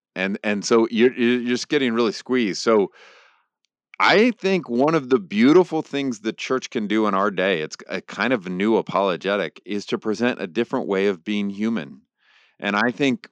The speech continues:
we can help people create an imagination for a more humane world. And so we need to be together enough to help that imagination be sparked, but not so fill people's schedules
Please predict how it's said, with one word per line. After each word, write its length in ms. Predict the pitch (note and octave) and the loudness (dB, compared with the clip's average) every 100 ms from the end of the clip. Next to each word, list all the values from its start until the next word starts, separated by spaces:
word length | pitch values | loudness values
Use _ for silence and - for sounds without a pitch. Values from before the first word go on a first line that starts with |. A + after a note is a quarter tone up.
| _ | _
we 280 | F#2 F2 A#2+ | -10 0 0
can 220 | A#2+ C3+ | 2 -2
help 320 | A2 A2 A#2+ - | -2 -2 -2 -4
people 420 | A#2 A#2 A2+ - _ _ _ _ _ _ _ _ _ - | -6 -2 -4 -4 _ _ _ _ _ _ _ _ _ -14
create 400 | - A#2 B2+ A2+ | -2 0 0 -2
an 140 | G#2 | -4
imagination 800 | G2+ G#2+ G2+ G#2 G2+ G#2 A2 G2+ | -2 -2 -2 -4 -4 -4 -6 -8
for 260 | G2 F#2 | -2 -2
a 80 | F2 | -2
more 420 | E2+ E2+ F#2 G2+ | -6 -6 -2 -2
humane 560 | G2 - F#2 F2+ F2+ F2+ | -2 -6 -10 -8 -8 -10
world. 560 | D#2+ F#2+ G#2 C#2+ C#2 - _ _ _ _ - - | -8 -4 -4 -4 -10 -18 _ _ _ _ -14 -6
And 140 | A#2 | 0
so 200 | C3+ C3+ B2+ | 4 4 4
we 220 | A#2+ C3 | 2 4
need 200 | D3+ E3+ | 4 4
to 80 | D#3+ | 4
be 160 | D#3 | 4
together 540 | C#3 G2+ A#2+ C3+ E3+ D#3+ | 2 0 2 2 4 2
enough 280 | C#3+ C3+ - | 0 -2 -4
to 100 | D#2+ | -10
help 480 | - G2+ B2 - C3 | -8 0 0 0 -2
that 200 | D#3 E3 | -2 0
imagination 880 | E3 D#3+ D3+ D#3 D#3 - D#3+ D#3 C#3 | -2 -4 -4 -10 -8 -8 -10 -10 -10
be 100 | C3+ | -8
sparked, 540 | C3+ - C3 D3+ _ _ _ _ _ _ _ | -6 -2 0 0 _ _ _ _ _ _ _
but 260 | - C3 B2 | 2 2 2
not 460 | A2+ B2 C#3+ D3+ - - | -2 0 2 0 -4 -16
so 300 | - C#3+ C#3 | -4 4 4
fill 340 | B2 - C3+ B2 | 4 2 4 4
people's 420 | C3 A#2 A#2 - | -2 -2 -2 -4
schedules 840 | - C3 D3 G#2+ E2 D#2+ F#2+ - | -4 -2 -2 -2 -4 -4 -10 -16